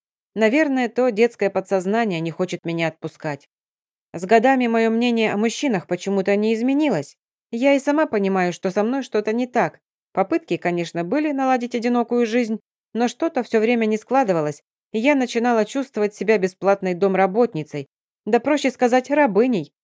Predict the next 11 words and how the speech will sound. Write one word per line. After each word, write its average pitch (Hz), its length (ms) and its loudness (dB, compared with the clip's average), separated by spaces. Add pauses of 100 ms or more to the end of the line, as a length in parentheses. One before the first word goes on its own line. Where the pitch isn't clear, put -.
(140)
Убери 202 460 2
за 220 140 -2
ним, 208 220 -2
помой, 190 520 2
собери, 196 520 0
ублажай, 190 640 0 (280)
а 196 80 -4
когда 220 320 2
надоело, 226 520 2
не 165 120 -2
мешай. 233 460 0